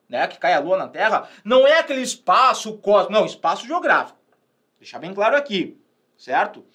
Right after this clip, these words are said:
Ah, o Rafael perguntou, o espaço geográfico se limita somente à Terra?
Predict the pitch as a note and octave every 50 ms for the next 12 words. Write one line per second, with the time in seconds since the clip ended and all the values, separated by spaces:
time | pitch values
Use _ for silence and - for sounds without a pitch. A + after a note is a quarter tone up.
0 | _ _ _ _ _ _ _ _ _ _ _ _ _ - A3 A3+ A#3+ B3 - -
1 | A3+ G3+ B3 B3 B3 B3+ B3 C4 C#4 C#4 C#4+ C4+ A3+ B3 A#3+ A#3+ A#3+ A3 G3 G3+
2 | - - A3 C4+ - - C4+ A3+ A3 A3 A3 A3 - - - A#3 G#3+ G#3+ F3+ E3+
3 | G3 B3+ B3+ B3 A#3 - A3 F#3 G3 A3 G#3 - E3 - - - D3 D3 D#3+ -
4 | B3 F3 A#2 - _